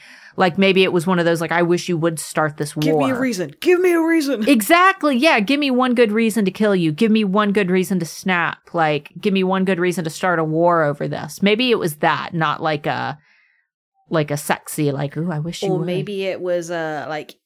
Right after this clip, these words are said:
Speaker 2: he wanted Leah to be the first one to chuck Grace into that world, because
Speaker 1: Oh,
Speaker 2: it wouldn't
Speaker 1: yeah.
Speaker 2: just be,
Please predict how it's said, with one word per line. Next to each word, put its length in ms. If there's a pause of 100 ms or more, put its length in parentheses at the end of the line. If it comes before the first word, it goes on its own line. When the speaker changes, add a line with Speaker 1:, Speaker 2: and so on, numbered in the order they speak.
Speaker 2:
he 300
wanted 760
Leah 360
to 160
be 140
the 100
first 680
one 360
to 840 (320)
chuck 560 (100)
Grace 640
into 320
that 160
world, 520
because 380 (140)
Speaker 1:
Oh, 260
Speaker 2:
it 40
wouldn't 80
Speaker 1:
yeah. 120 (220)
Speaker 2:
just 80
be, 260